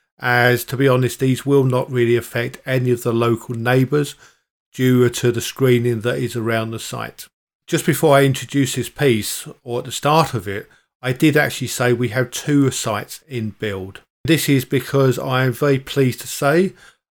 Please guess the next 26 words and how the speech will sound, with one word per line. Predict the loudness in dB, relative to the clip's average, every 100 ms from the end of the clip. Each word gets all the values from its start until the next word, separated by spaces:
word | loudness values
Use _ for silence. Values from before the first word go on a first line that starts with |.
| _
after | 2 4 4 0 4 6 4 2
no | 2 6 6
less | 6 4 2
than | -4 -4
five | -6 -4 -2 -2
hundred | -2 -2 -2 -4
and | -4 -8
fifty-five | -6 -6 -6 -10 -6 -4 -4 -4
days | -2 0 0 -2 -6 -18 _ _ _ -6
after | -4 -4 -4
we | -6
first | -4 0 0 0
made | -2 0 0 0
the | 0
offer, | 2 0 -4 -6 -6 _ _ _ _ _ -12
we | 0 2
have | 2 0
now | 0 0
completed | 0 -4 -6 -4 0 0 -2 -4 -2 -4 _ _ _ _
on | 0 4 6 4 2 -2
a | -2 2 2 2 -4 -14
site | -10 -2 -2 -2 -8 -12 _ _ _ -8
up | -2
in | 2 2 0 0
Westward | 0 0 -4 -4 -4
Ho, | -4 2 4 4